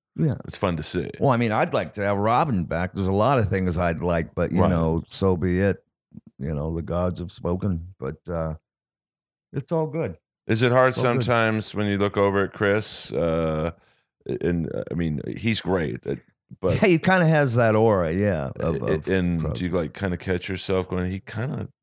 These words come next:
Speaker 1: Mm.
Speaker 2: looks like Robin"?
Speaker 1: Sure.
Speaker 2: Maybe not as tall, but
Speaker 1: Yeah.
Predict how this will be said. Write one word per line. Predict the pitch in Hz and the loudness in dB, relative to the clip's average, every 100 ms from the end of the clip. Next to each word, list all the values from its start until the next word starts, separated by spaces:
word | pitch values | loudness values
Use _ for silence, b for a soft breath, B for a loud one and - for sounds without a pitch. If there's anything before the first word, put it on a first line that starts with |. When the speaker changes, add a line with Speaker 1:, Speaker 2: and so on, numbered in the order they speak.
| _ 123 | _ -2
Speaker 1:
Mm. | 180 | 2
Speaker 2:
looks | 202 110 | 2 0
like | 90 | -2
Robin"? | 87 110 131 - | -2 -4 -6 -6
Speaker 1:
Sure. | - 180 190 110 _ - | 0 2 2 -2 _ -10
Speaker 2:
Maybe | 95 | -6
not | 92 87 | -4 -4
as | 82 | -6
tall, | - 92 90 95 | -6 -6 -6 -8
but | - - | -6 0
Speaker 1:
Yeah. | 170 185 147 | 2 4 2